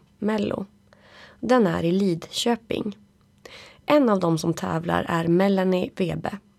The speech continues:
Hon sjunger låten For the Show. Det är första gången som hon sjunger i Mello.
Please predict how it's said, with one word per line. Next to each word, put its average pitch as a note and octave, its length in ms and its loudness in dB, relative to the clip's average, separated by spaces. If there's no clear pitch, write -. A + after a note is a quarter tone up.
Hon B3+ 380 2
sjunger F3 380 2
låten D#3+ 580 -2
For E3+ 260 -2
the E3+ 120 -2
Show. - 440 0
Det C#4 100 6
är F#3+ 120 6
första - 380 -2
gången F3+ 560 2
som F#3 200 2
hon D#3+ 220 -2
sjunger A#3 540 0
i E3+ 100 -4
Mello. F#3+ 460 0